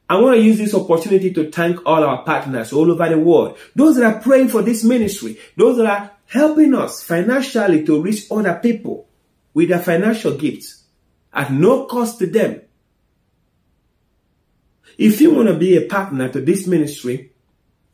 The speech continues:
please go to W W W dot K U I M dot org. That's our website.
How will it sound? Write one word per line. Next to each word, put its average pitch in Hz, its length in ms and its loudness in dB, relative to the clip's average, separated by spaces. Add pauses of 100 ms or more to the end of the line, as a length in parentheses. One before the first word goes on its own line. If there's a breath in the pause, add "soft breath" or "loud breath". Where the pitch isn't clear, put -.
(320)
please 160 260 0
go 175 220 0
to 165 400 -6
W 175 600 2
W 160 580 0 (100)
W 147 320 2
dot - 340 -2
K 175 200 4
U 165 440 -2 (100)
I 143 180 -2
M 147 320 -2
dot 127 260 -6
org. 156 280 0 (540)
That's 143 200 -6
our 117 120 -2
website. 147 600 -4